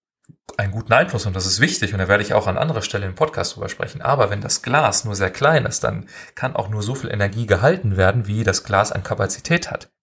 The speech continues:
Wenn das ein kleines Glas ist, wenn so viele Schatten runtergedrückt sind, das Glas also sehr klein ist und du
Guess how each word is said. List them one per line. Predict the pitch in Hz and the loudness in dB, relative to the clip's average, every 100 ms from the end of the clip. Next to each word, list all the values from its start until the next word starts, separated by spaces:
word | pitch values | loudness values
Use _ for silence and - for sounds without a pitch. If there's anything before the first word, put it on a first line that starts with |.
| _ _ _ _ - | _ _ _ _ -4
Wenn | 113 | 2
das | 113 117 | 4 4
ein | |
kleines | - - 185 - | 4 4 4 4
Glas | 160 127 | 2 0
ist, | |
wenn | 104 | -2
so | 101 170 | -2 -2
viele | - 139 | 0 0
Schatten | - - 131 | 2 0 -2
runtergedrückt | 110 117 - 101 98 98 | 0 0 0 -2 -2 -2
sind, | 104 | 0
das | 95 - | 0 4
Glas | 131 151 | 2 2
also | 98 | 0
sehr | 95 | 0
klein | 98 165 165 | 0 4 4
ist | 117 | 2
und | 107 | 0
du | 104 | -2